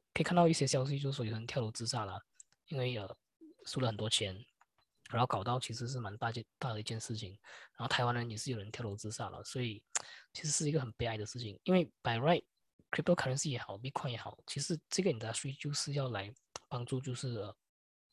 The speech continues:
we all，we all this，呃，我们讲我们这些平民百姓，right，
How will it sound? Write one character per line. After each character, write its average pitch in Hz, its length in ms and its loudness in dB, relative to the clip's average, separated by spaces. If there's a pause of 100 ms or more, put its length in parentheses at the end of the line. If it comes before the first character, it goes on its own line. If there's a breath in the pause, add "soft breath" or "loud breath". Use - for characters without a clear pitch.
(560)
we 123 100 -2
all，we - 840 0
all 127 80 2
this， 135 240 0
呃， 101 120 -2
我 104 60 -4
们 123 120 -4
讲 120 100 -4
我 107 40 -6
们 113 120 -6
这 139 80 -6
些 123 200 -4 (540)
平 - 140 2
民 131 100 -2
百 123 160 0
姓， 123 180 -6
right， 113 160 -4